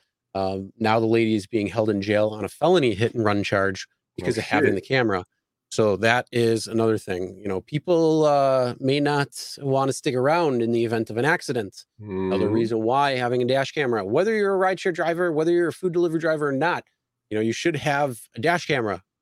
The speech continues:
Speaker 1: a driver in general, uh, just because of that. So he
Speaker 2: Yeah, I
Speaker 1: said it was
Speaker 2: mean,
Speaker 1: super
Speaker 2: y-, y-,
Speaker 1: simple to
Speaker 2: y-,
Speaker 1: install and retrieve the video for the Virginia State Police,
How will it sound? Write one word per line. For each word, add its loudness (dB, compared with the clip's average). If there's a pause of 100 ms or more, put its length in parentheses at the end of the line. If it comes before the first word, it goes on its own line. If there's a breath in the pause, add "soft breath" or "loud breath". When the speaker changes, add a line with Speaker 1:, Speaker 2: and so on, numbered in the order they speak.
(320)
Speaker 1:
a -2
driver 0
in 0
general, -2 (380)
uh, -4
just -4
because -6
of -2
that. -2 (360)
So 0
he 2
Speaker 2:
Yeah, 4
I 2
Speaker 1:
said 4
it 4
was 2
Speaker 2:
mean, -6
Speaker 1:
super -2
Speaker 2:
y-, -4
y-, -2
Speaker 1:
simple -2
to 0
Speaker 2:
y-, 2
Speaker 1:
install 0
and -2
retrieve 0
the -4
video 2
for -10
the -4
Virginia -2
State -6
Police, -2